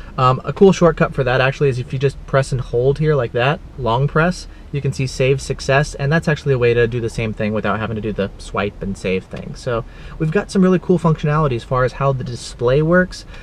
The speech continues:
um, as far as, you know, uh, the different saving features and the snoozing capabilities. Looks like it's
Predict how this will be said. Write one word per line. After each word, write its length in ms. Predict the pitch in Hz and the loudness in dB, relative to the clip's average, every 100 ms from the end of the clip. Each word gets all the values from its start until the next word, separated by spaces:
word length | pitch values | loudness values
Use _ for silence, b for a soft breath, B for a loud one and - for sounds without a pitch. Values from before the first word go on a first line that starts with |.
| B - | B -2
um, 280 | 127 123 | 2 2
as 120 | 120 - | 0 -2
far 360 | - 131 131 | 0 4 4
as, 420 | 117 120 113 - - - - - - - - - - - | 4 2 2 -2 -10 -14 -18 -18 -18 -16 -16 -14 -12 -2
you 60 | 139 | 2
know, 200 | 117 104 | 4 2
uh, 200 | 92 98 | 0 -6
the 100 | 120 | -4
different 460 | 113 117 120 98 | -4 -2 -2 -2
saving 420 | - 190 190 180 | -2 4 6 6
features 460 | 170 175 - 160 143 | 4 0 0 0 2
and 80 | 117 | -2
the 40 | |
snoozing 400 | - 175 180 160 | -2 0 2 2
capabilities. 600 | 156 151 139 139 135 135 | 0 -2 0 0 2 0
Looks 140 | 131 131 | -2 -2
like 80 | 117 | -2
it's 180 | 101 | -4